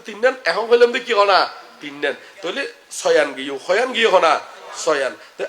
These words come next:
আরো তিন নান হলো যে এই মানুষ আর জীবন শত্রু মনে করি এই ইউনোরে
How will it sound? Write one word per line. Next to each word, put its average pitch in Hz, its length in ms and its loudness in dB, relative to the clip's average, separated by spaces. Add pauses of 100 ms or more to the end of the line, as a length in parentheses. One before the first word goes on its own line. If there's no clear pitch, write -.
আরো 214 240 2
তিন 233 220 -8
নান 240 140 2
হলো 240 160 0
যে 285 220 2 (400)
এই 175 180 -8
মানুষ 226 520 -4 (540)
আর 147 260 -8 (100)
জীবন 160 240 -14
শত্রু 190 440 -12
মনে 196 240 -4
করি 254 440 0 (400)
এই 226 180 -6
ইউনোরে 190 440 -2